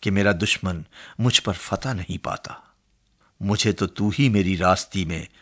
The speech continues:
कयाम बख्शता है और मुझे हमेशा अपने हुजूर कायम रखता है। खुदावंद इसराइल का खुदा अजल से अबद तक मुबारक हो।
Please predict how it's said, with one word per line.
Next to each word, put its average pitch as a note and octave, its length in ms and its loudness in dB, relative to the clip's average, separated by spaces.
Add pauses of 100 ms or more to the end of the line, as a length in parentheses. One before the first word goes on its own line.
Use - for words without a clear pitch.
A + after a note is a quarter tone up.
(300)
कयाम F#2 400 2
बख्शता - 360 -6
है - 440 -16 (960)
और C3+ 140 4
मुझे B2 240 2
हमेशा A2+ 720 6 (320)
अपने G#2 260 2
हुजूर G2 680 0
कायम G#2+ 280 2
रखता - 320 -8
है। - 400 -14 (760)
खुदावंद G2+ 720 4 (440)
इसराइल G2 560 2
का - 160 -6
खुदा F2 680 0 (680)
अजल B2+ 240 4
से - 440 0
अबद A2 180 4
तक - 540 -2
मुबारक E2+ 580 0
हो। - 500 -12